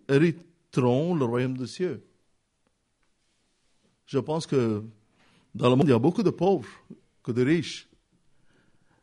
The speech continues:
Et si le riche, il ne peut pas entrer, donc le pauvre, il peut entrer dans, dans le royaume des cieux. Ça ne veut pas dire qu'aucun riche, il peut entrer. Et ça ne veut pas dire que tous les pauvres vont entrer dans le royaume des cieux.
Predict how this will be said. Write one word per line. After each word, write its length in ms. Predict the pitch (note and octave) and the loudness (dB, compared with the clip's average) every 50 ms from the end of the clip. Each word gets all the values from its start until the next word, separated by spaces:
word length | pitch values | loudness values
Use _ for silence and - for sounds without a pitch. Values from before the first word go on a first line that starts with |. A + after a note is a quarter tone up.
| _ _ - | _ _ -2
Et 100 | B2 B2 | -2 -2
si 560 | B2 - - - C4+ C4+ A3+ E3+ C#3+ A#2+ B2+ | -2 -2 0 2 2 2 2 0 0 0 0
le 100 | B2+ B2+ | 2 2
riche, 240 | C3+ D#3+ A3 - - | 2 2 2 0 -2
il 40 | F#3+ | -2
ne 60 | D3+ | -2
peut 140 | C3+ C#3+ - | -2 -4 -2
pas 100 | - C#3 | -2 -2
entrer, 480 | C3 B2+ A2+ - - C#3+ D#3 F#3 G#3 | -2 -2 -4 -6 -4 -2 0 0 0
donc 200 | F3 D3+ C#3+ - | 0 -2 -2 0
le 100 | D3 C3 | -2 -2
pauvre, 300 | B2+ - F#3+ G#3 F#3+ D#3+ | -2 0 0 0 0 0
il 100 | C#3+ B2+ | -2 -2
peut 100 | - B2+ | -2 -4
entrer 320 | B2 A#2+ A#2+ - G3 G3+ F#3 | -4 -4 -4 -4 -4 -4 -4
dans, 140 | C#3 B2 A#2 G#2 - - - - - | -4 -6 -6 -8 -10 -12 -16 -18 -8
dans 120 | A2+ A#2+ | -6 -6
le 100 | A2+ A2+ | -4 -2
royaume 240 | A2+ A2+ A#2+ B2 B2 | -2 -2 -2 -2 -4
des 80 | B2 B2 | -4 -6
cieux. 440 | A#2 - G3+ G#3 F#3+ C3+ G#2+ - - _ _ _ _ _ _ _ _ _ _ _ _ _ _ _ _ _ _ _ _ _ _ _ _ _ _ _ _ _ _ _ _ _ | -4 0 2 2 2 2 -2 -8 -20 _ _ _ _ _ _ _ _ _ _ _ _ _ _ _ _ _ _ _ _ _ _ _ _ _ _ _ _ _ _ _ _ _
Ça 140 | - - D#3 | -2 0 0
ne 40 | |
veut 40 | D#3 | 4
pas 120 | A3+ C4 A3+ | 4 4 4
dire 140 | F#3+ F3+ | 4 2
qu'aucun 540 | C3 D3+ F3+ - - D3 D3 - A3+ A3+ G3 | 2 2 0 0 0 -2 -2 0 0 -2 0
riche, 320 | D3 C#3 F3+ A3 G#3 - - | 0 0 0 0 -2 -2 -4
il 100 | D3 - | -6 -4
peut 180 | - B2+ A2+ | -2 -2 -2
entrer. 500 | A2+ - - A2+ G#2 - - D3+ F3+ A3+ - _ _ _ _ _ _ _ _ _ _ _ _ _ _ _ _ _ _ _ _ _ _ _ _ _ _ _ _ _ - | -2 -2 -6 -6 -6 -4 -6 -6 -6 -8 -12 _ _ _ _ _ _ _ _ _ _ _ _ _ _ _ _ _ _ _ _ _ _ _ _ _ _ _ _ _ -2
Et 200 | B2+ B2+ C3 B2 | 0 2 2 0
ça 160 | A#2 - B2+ | 0 -2 -2
ne 60 | A#2 | -2
veut 80 | A#2 A2+ | -2 -4
pas 120 | E3+ F3 | -4 -2
dire 180 | D3+ D3+ C#3 - | -2 -2 -4 -2
que 240 | - C#3 C3 B2 | 0 0 2 2
tous 200 | A#2 A#2+ - F#3+ | 0 -4 -6 -4
les 100 | F#3 D#3 | -4 -4
pauvres 320 | - - - F#3 G3+ D#3+ C3 | -6 -4 -4 -4 -2 -2 -2
vont 200 | A#2 A2 A2 A2 | -4 -4 -4 -4
entrer 280 | A2 A2 - C#3+ C#3+ | -6 -6 -6 -6 -6
dans 60 | C3+ A#2+ | -4 -6
le 40 | |
royaume 220 | A2+ A2 G#2+ G#2+ G2+ | -6 -4 -4 -4 -4
des 80 | A#2 | -6
cieux. 360 | A2 - - D3 C3+ G#2 - | -8 -6 -4 -4 -4 -4 -8